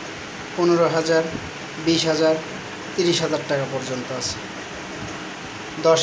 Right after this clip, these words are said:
ফিট আছে, পাঁচ ফিট আছে, চার ফিট আছে, আট ফিট আছে, আপনারা যেটা নেবেন। এটা দেড় ফিট।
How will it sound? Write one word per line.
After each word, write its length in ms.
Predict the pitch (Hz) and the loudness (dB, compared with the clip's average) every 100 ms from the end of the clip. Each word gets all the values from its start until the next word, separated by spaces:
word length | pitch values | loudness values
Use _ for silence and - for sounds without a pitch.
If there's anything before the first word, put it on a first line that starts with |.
| - | 2
ফিট 160 | 170 165 | 2 2
আছে, 180 | 151 165 160 - - - - - - - - - - | 4 2 0 -4 -8 -10 -10 -10 -10 -10 -10 -10 -6
পাঁচ 160 | 170 165 - | 0 2 2
ফিট 160 | 170 165 | 2 4
আছে, 140 | 156 160 151 | 2 0 2
চার 160 | 165 160 | 2 2
ফিট 120 | 165 165 | 0 2
আছে, 160 | 147 165 151 | 2 4 4
আট 100 | 147 143 | 2 0
ফিট 140 | 160 165 | 0 2
আছে, 160 | 151 160 156 - - - - - - | 2 0 -4 -8 -10 -8 -8 -8 -8
আপনারা 260 | 143 151 156 | -2 0 2
যেটা 180 | 151 151 143 | 2 0 0
নেবেন। 240 | 135 127 127 - - - 156 | 0 -4 -8 -8 -10 -6 0
এটা 140 | 160 165 | 2 4
দেড় 200 | 165 160 - | 4 2 0
ফিট। 160 | 147 | -4